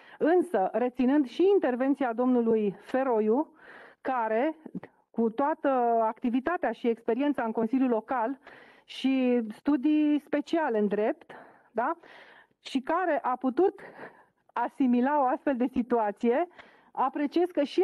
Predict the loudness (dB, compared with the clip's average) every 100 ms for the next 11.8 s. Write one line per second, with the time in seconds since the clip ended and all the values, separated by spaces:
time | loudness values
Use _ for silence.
0 | 2 2 0 0 -2 -2 0 -2 -2 -4
1 | -2 -2 -2 -6 -4 -2 -4 -6 -18 -2
2 | 0 0 -2 -2 -2 0 -2 0 0 -2
3 | -4 -20 _ _ -2 0 2 0 -2 -4
4 | -2 -4 0 0 0 -4 _ -20 -20 _
5 | -4 -2 0 0 2 2 2 4 2 4
6 | 2 2 2 0 0 0 -2 -4 -2 -2
7 | -2 -2 0 -2 -2 -2 -2 0 -2 -6
8 | -16 -20 -4 -4 -2 -4 -4 -2 -4 -2
9 | -4 -6 -14 -20 -20 -20 -20 -6 0 0
10 | 2 0 2 0 -2 -2 0 0 -2 -4
11 | -2 0 0 0 -2 -2 -4 -4